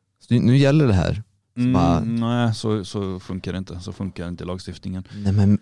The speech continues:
Speaker 1: menar du att rättssäkerhet är en socialdemokratisk sak?
Speaker 2: Däremot så får man ju ta bort det här programmet <laughs> om lagstiftningen kommer. Det, det får man ju göra.
Speaker 1: Påminn mig om det, tack.
Speaker 2: Mm.
Speaker 1: Det, det, det är alltid liksom en så här påminnelse att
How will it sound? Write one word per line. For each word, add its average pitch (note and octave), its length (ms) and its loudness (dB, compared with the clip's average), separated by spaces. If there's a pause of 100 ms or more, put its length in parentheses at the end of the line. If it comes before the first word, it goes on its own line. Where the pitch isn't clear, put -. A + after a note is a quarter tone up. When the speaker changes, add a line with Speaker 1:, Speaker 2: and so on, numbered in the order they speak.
Speaker 1:
menar A#2+ 400 4
du G2 200 4
att - 280 -2
rättssäkerhet G2 920 2
är G2 60 4
en F#2 160 6
socialdemokratisk F#2 1120 2
sak? D#2 320 -4 (160)
Speaker 2:
Däremot A#2 320 0
så G#2+ 120 -4
får A#2 100 -4
man G#2+ 120 4
ju G#2+ 60 2
ta A2 100 -2
bort A#2+ 260 -2
det G#2+ 60 -2
här F#2+ 80 -2
programmet G#2 600 0
<laughs> - 40 -12
om A#2+ 160 0
lagstiftningen A2+ 580 -2
kommer. C#3+ 340 2
Det, A#2+ 320 2 (800)
det A#2 80 -4
får A2 120 -8
man A2 180 -6
ju G#2+ 80 -4
göra. G2 280 -6 (280)
Speaker 1:
Påminn D3+ 380 6
mig F#2 200 4
om F2+ 120 4
det, - 120 -2
tack. - 320 -6
Speaker 2:
Mm. C#3 140 0
Speaker 1:
Det, A#2+ 200 4
det, B2+ 240 2
det A#2 120 2
är A2+ 160 4
alltid F2+ 640 0
liksom E2 280 -2
en E2+ 120 2
så E2 100 -2
här D#2 180 -2 (120)
påminnelse F2 680 2
att D2+ 200 -2